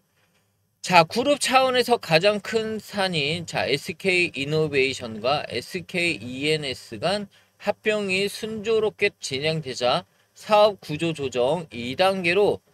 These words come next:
카브 아웃 작업을 통해 재무 구조 개선에 박차를 가하는 모양새입니다. 자, 우리 에스케이씨.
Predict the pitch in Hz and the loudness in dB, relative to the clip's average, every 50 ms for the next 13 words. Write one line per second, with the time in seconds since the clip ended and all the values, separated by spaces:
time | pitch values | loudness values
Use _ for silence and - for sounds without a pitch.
0 | _ _ _ _ _ _ - - 220 220 202 214 226 214 - - - 104 117 127 | _ _ _ _ _ _ 0 4 4 4 6 4 2 0 0 0 -2 0 2 2
1 | 135 139 131 120 123 143 180 214 202 - - - - 120 117 135 143 147 151 180 | 2 2 0 -2 0 0 0 0 0 -4 -8 -8 -6 -4 0 2 2 2 4 2
2 | 196 190 180 - - 202 196 185 160 170 202 226 233 - _ _ _ _ _ _ | 2 0 0 -2 -6 -4 0 2 2 2 2 0 -2 -6 _ _ _ _ _ _
3 | - - 143 135 156 185 247 285 254 247 254 226 262 240 - 190 165 160 175 165 | -4 2 4 4 6 4 2 0 -2 -4 -4 -4 -4 -4 -2 -2 -2 -2 -2 -2
4 | 160 156 156 151 - - 117 - - - 170 170 160 - - 127 127 131 135 151 | -2 0 -2 -2 -4 -8 -10 -8 -6 -4 -4 -4 -4 -6 -4 -2 -2 -2 -2 -2
5 | 180 165 143 135 151 170 190 190 190 180 180 180 165 151 135 127 117 123 143 175 | -4 -2 0 0 2 2 2 0 0 -2 -2 -2 -2 -4 -6 -4 0 0 0 0
6 | 180 - _ _ _ _ _ _ _ - 196 202 202 214 240 262 277 262 233 214 | -2 -6 _ _ _ _ _ _ _ 2 4 4 4 4 2 2 2 4 4 4
7 | 208 - - - - 240 233 226 226 214 - - - 151 117 98 | 4 0 -4 -2 0 0 2 2 0 -4 -6 -4 -4 -2 -2 -4